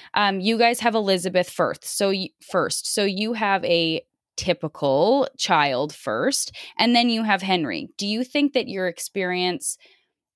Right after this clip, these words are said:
would have been different, say, if you had Henry first, or even if, say, Elizabeth had Down syndrome?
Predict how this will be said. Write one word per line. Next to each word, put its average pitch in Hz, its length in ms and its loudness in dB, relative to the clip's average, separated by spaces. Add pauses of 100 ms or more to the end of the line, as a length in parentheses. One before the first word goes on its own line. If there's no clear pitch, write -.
(140)
would 202 200 2
have 196 140 0
been 190 260 0
different, 214 760 0
say, 190 260 0
if 180 100 -2
you 180 100 -2
had 165 220 2
Henry 165 360 0
first, 165 360 0
or 165 140 2
even 170 300 0
if, 160 120 0
say, 165 200 2
Elizabeth 156 560 0
had 190 240 2
Down 185 220 2
syndrome? 214 520 -2